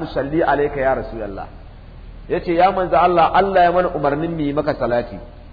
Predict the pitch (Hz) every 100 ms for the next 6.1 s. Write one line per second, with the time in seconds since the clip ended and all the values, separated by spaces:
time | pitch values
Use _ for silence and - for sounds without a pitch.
0 | - - - - - - - - - -
1 | - - - 120 123 147 160 139 120 120
2 | 127 113 107 104 80 - - - - -
3 | - - 160 190 196 185 185 180 165 160
4 | 147 160 147 190 175 - 113 110 92 -
5 | - - - 135 208 202 196 185 165 147
6 | 156